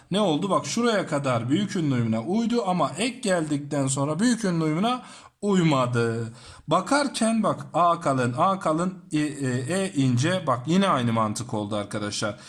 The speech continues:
Eke kadar uyarken büyük ünlü uyumuna ek geldikten sonra uymadı.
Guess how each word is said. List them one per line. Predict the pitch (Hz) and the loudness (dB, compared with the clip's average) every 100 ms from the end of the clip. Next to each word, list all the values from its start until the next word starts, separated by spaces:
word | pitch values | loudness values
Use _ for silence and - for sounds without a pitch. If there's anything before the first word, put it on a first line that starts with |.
| - - | -20 -6
Eke | 160 170 226 | -4 0 0
kadar | 214 151 113 113 | 0 0 0 2
uyarken | 139 160 214 233 - 233 226 | 2 4 2 0 -2 2 2
büyük | 214 214 226 | 2 2 2
ünlü | 220 | 2
uyumuna | 226 240 | 2 0
ek | 202 208 202 | -2 -4 0
geldikten | 180 139 135 139 131 | 0 2 0 0 -2
sonra | 131 147 208 175 | 0 0 0 2
uymadı. | 147 117 110 107 104 104 | 2 2 0 -2 -4 -6